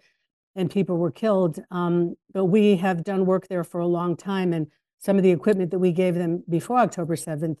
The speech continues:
uh, thankfully saved some lives. So it's gonna be very intense.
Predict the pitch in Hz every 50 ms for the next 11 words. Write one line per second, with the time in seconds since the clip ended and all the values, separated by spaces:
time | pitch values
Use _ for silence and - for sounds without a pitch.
0 | _ - 190 170 156 _ - 190 180 170 - - 180 165 170 165 147 - - 165
1 | 156 151 - - 160 156 151 151 147 139 - - - 180 180 175 _ - - _
2 | _ _ _ _ _ - 214 - - 247 262 277 247 254 220 233 233 233 247 277
3 | 277 254 254 254 233 226 220 -